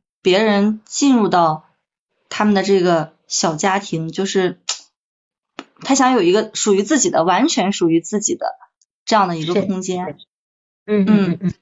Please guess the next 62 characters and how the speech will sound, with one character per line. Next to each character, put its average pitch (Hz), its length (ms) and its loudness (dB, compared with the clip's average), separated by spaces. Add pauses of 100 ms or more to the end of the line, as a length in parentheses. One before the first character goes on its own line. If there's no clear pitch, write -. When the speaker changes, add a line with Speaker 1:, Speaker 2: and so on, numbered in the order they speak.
(360)
Speaker 1:
然 233 140 0
后 302 80 4
这 359 200 2
个 247 200 2
Speaker 2:
对。 233 100 -14 (100)
Speaker 1:
我 196 220 0
也 240 160 2
跟 214 180 -2
她 247 220 -2
有， 190 280 0
有， - 380 -2 (360)
有 170 260 -4
讲 - 420 -6
过， 190 300 0
其 - 220 -4
实 226 80 -4
她 226 420 0
很 170 280 -8
认 196 200 0
同， 170 220 -10
她 185 180 -6
说 208 240 -4
就 240 180 0
是 190 80 0
这 175 120 -4
样 - 200 -4
的。 - 200 -10 (460)
所 220 160 -2
以 226 100 2
她 220 320 0
在 208 480 0 (200)
暑 - 240 -4
假 208 240 0
从 196 260 -4
老 170 120 0
家 202 240 -2
回 175 220 -2
来 202 140 2
以 175 120 0
后 233 220 -2
的 196 100 0
那 196 140 0
次 185 160 -14
咨 196 180 -4
询 180 220 -4
当 196 200 -2
中， 208 320 -2 (360)
就 202 160 0
有 170 140 0
说 208 280 -2
过， 190 220 0
说 196 440 0 (480)
就 214 120 -2
是 208 80 0
没 202 140 2
有 277 120 2
人 190 240 2
能 175 240 0
够 190 200 2
理 170 240 0
解 185 220 0
她 165 420 -4